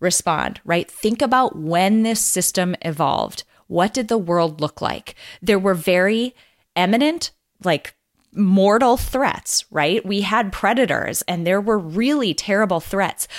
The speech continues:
but those threats were not chronic. Those threats were acute. So if a predator was approaching, you would have this spike in your nervous system in order to get you out of the situation.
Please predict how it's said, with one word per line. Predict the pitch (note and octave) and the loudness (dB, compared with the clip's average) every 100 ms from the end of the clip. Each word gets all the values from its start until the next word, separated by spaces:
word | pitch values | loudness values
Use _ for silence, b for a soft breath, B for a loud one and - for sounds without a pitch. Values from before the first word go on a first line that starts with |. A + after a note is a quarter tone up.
| B B | B B
but | A3+ | -2
those | A3 G3+ - | 0 -2 -2
threats | G3 G3+ B3 - | 0 0 0 -2
were | A#3+ | 0
not | G3+ F#3 | 0 -2
chronic. | - - F3+ - - - | -4 -2 -2 -2 -8 -10
Those | D#3+ - | -8 -6
threats | - F#3 F#3+ - | -4 -2 -2 -4
were | F3+ | -4
acute. | D#3+ - - G3 - - - B B B | -6 -10 -6 -4 -4 -10 -18 B B B
So | A3 F#3 | 0 2
if | G#3 G3 - _ F3 | 2 -2 -6 _ -6
a | |
predator | - - A#3 C#4+ C4+ E3 D#3+ D3+ - | -6 -6 0 2 2 2 2 0 -2
was | G3 E3 | -2 -2
approaching, | D#3+ - C#4 - D#3+ D3 D#3+ B B | -4 0 0 0 -2 -2 -6 B B
you | F3+ G3 | -4 -2
would | F#3 | -2
have | E3 F#3 D#3 | -2 -4 -4
this | D3+ D3+ | -4 -2
spike | - - A#3 E4 - | -4 -2 -2 -2 -4
in | A#3 | -2
your | G#3+ | -2
nervous | G3 F3+ F3 - | 0 -2 -2 -2
system | D#3+ - F3+ F3 | -4 -4 -4 -4
in | F3+ | -4
order | F3 F3 D3+ | -2 -2 -4
to | D3+ | -4
get | F#3 A#3+ - | 0 0 0
you | A#3+ | 0
out | G#3+ G#3 | 0 0
of | F3+ | -4
the | |
situation. | - F#3+ - G#3 C#4 - D#3 | -4 -4 -4 -4 -2 -2 -4